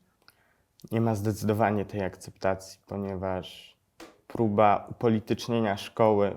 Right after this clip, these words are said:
ustawą mówiącą o tym, że szkoła rzekomo ma zostać odpolityczniona, jest straszna. Wprowadzenie nowego przedmiotu,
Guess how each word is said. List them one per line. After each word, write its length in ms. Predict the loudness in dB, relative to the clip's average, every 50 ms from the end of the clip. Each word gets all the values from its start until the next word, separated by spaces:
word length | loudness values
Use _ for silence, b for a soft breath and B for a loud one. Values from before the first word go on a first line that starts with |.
| -8 -14 -14
ustawą 680 | -12 -12 -6 0 2 4 4 4 2 2 0 0 -2 -4 -12 -20 _ _ _ -6
mówiącą 600 | -4 -4 -2 0 -2 -2 -2 -4 -4 -4 -4 -2
o 180 | 0 2 2 2
tym, 420 | 2 -2 -6 -6 -6 -6 -8 -10 -12
że 360 | -12 -6 -2 -2 0 0 -2 -4 -8 b b b b b b b b
szkoła 680 | -18 -18 -6 0 2 4 6 6 6 4 2 -2 -10 -20 _ _ _ _ _
rzekomo 680 | -12 -10 -8 -4 0 2 2 4 4 2 0 0 -4 -10 -6
ma 360 | -2 0 0 0 0 -2 -6 -8
zostać 520 | -8 -6 -6 -6 -6 -6 -6 -6 -6 -8 -14 _ _ -2
odpolityczniona, 1120 | -2 -2 -2 -4 -4 -4 -4 -2 -4 -4 -6 -8 -8 -6 -6 -6 -4 -4 -4 -6 -6 -8 -10 -16 _ _ _ _ _ _ _ _ _ _ _
jest 600 | -6 -4 -4 -4 -4 -8 -14 -20 _ _ -20 _ _ _ _ _ _ _ -20
straszna. 760 | -20 -18 -4 2 4 4 4 4 0 -6 -6 -6 -6 -6 -8 -12 _ _ _ _ _ _ _ _ _ _ _ _ _ _ _
Wprowadzenie 720 | -20 -20 -10 -6 -2 0 0 0 2 2 2 2 2 0
nowego 320 | 0 0 0 0 -2 -2 -4
przedmiotu, 800 | -6 -6 -6 -4 -2 0 2 2 2 0 -2 -6 -6 -6 -8